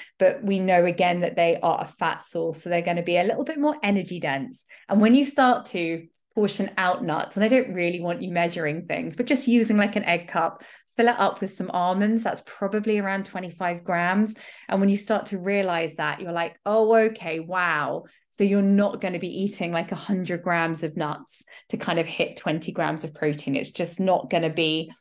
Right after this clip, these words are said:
probably compatible, um, with your body composition goal. And it might kind of, I think people can definitely overeat on things like nuts. So actually using, like, a little egg cup just to kind of give you a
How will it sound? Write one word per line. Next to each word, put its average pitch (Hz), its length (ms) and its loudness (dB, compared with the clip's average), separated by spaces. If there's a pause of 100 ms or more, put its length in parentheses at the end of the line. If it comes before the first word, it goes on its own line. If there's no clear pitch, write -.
(540)
probably 269 560 2
compatible, 277 920 0 (360)
um, 170 440 2
with 175 300 -4
your 170 160 -2
body 170 260 -4
composition 160 640 -6
goal. 143 240 2
And 147 80 0
it - 120 -4
might 156 340 -2
kind 156 140 -2
of, 147 160 0 (300)
I 175 80 -6
think 190 220 -2
people 202 220 0
can 180 200 -2
definitely 180 540 -4
overeat 185 640 -4
on 180 160 -2
things 180 320 -4
like 170 300 0
nuts. 180 380 -2 (200)
So - 140 -6
actually - 380 -2 (180)
using, 165 300 -2
like, 147 340 -2
a 151 120 0
little - 300 2
egg 170 220 -2
cup - 300 -8
just 233 240 -2
to 277 60 2
kind 233 180 2
of 220 60 -2
give 214 180 2
you 196 80 0
a 190 40 0